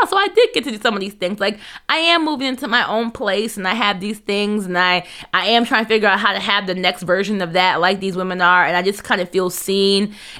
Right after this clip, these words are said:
and just, um, understood is the real thing there. I feel understood by these shows, and that's what means the most to me about it. What Mara show and or character made you feel that way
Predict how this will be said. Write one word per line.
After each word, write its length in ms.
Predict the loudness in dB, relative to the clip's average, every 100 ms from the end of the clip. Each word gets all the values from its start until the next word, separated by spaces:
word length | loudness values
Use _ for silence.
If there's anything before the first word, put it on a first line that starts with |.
| -6
and 240 | -2 0
just, 300 | 2 0 0
um, 180 | 0 2 2
understood 880 | 2 2 0 0 2 2 0 -4 -14 _ _ _ 2
is 220 | 2 2
the 80 | 2
real 240 | 4 2
thing 320 | 2 0 2
there. 120 | 2 2
I 100 | 2
feel 160 | 2
understood 840 | 4 2 0 -2 0 2 2 -2
by 160 | 0 0
these 220 | 0 -6
shows, 440 | -4 -2 -2 -2 -4
and 160 | -2
that's 320 | 0 0 -2
what 140 | -2 -2
means 320 | -2 -4 -6
the 80 | -4
most 300 | -2 -4 -6
to 60 | -6
me 180 | -4
about 320 | -4 -4 -6 -6
it. 160 | -8 -10 -20 -8
What 280 | 0 0 2
Mara 540 | 2 6 6 6 4
show 800 | 2 0 4 6 6 4 2 -2 -10 _ _ _ 2
and 220 | 4 4
or 140 | 4
character 920 | 2 2 4 2 2 4 4 4 0 -10 _ _ _ _
made 300 | 2 4 4
you 180 | 2 0
feel 240 | 2 2 2
that 180 | 2 2
way 380 | 2 0 -4